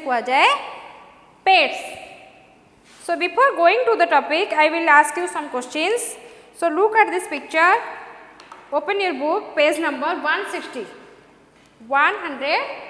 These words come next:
sixty, one six zero। Look at this picture.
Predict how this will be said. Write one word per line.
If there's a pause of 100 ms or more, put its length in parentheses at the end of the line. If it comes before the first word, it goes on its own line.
(240)
sixty,
one
six
zero। (1700)
Look
at
this
picture.